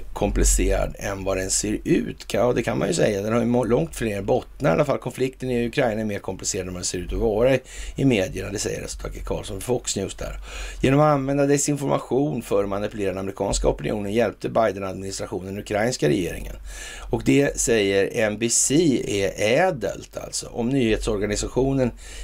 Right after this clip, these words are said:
ivrigt främjar lögner om ett pågående krig, ja, vad kan vi andra tro på egentligen i det här? Det är okej nu. Nu säger man ju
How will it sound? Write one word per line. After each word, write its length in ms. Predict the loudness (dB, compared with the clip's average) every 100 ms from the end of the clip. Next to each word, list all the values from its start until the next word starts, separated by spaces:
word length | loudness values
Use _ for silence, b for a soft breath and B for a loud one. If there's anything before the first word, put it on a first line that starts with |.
| B
ivrigt 520 | 6 6 2 -4 -4
främjar 460 | 0 2 2 2 0
lögner 640 | 2 2 0 0 2 2
om 240 | 2 -2 -4
ett 140 | -4
pågående 500 | -2 -2 -2 -6 -8
krig, 340 | -4 -2 -2
ja, 220 | 0 0 2
vad 420 | 2 2 0 -2
kan 200 | -4 -2
vi 80 | -4
andra 360 | -6 -4 -6
tro 360 | -8 -6 -4 -4 -6
på 200 | -10 -10
egentligen 420 | -10 -10 -6 -4
i 100 | -4
det 60 |
här? 280 | -6 -8 -12 -14 -16 B B B B B B B B B B B B -2
Det 120 | 2
är 40 | 4
okej 360 | 4 4 4
nu. 180 | 2 0
Nu 140 | -2
säger 300 | 0 2 2
man 180 | 2 2
ju 360 | 4 2 0